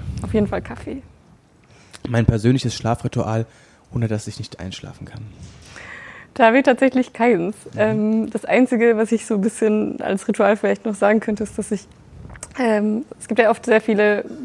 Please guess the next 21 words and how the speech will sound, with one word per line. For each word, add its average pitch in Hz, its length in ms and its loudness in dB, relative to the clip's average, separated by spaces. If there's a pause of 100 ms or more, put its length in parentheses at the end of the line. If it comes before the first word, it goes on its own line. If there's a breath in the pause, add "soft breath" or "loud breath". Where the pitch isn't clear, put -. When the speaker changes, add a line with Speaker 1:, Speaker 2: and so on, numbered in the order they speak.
(220)
Speaker 1:
Kissen 240 340 4
im 208 140 0
Bett 202 340 -2 (480 loud breath)
und 214 240 2
zum 226 140 0
Schlafen 226 340 4
kann 220 140 2
ich 208 100 -2
das - 180 -6
gar 208 140 0
nicht 208 180 -2
brauchen. 208 260 -4
Also 214 260 -2
bevor 220 240 2
ich 220 200 -2
wirklich 220 280 -2
schlafen 220 260 4
möchte, 214 400 0
alle 208 220 -2
Kissen 208 280 -8
raus. 202 200 -12